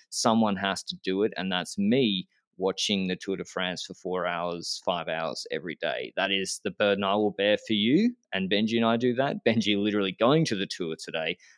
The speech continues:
Uh, but yeah, we do that, but Zwift helps me while I'm watching the race, while not too much is happening,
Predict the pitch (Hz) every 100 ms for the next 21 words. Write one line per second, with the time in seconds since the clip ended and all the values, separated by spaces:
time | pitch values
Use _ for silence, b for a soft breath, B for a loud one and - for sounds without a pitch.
0 | b - 92 87 85 - 98 80 92 -
1 | _ _ - 110 107 101 143 170 120 101
2 | 113 104 - 101 98 - 104 101 101 95
3 | 95 98 - 95 90 92 - 92 92 -
4 | 101 - 90 - 131 - 117 107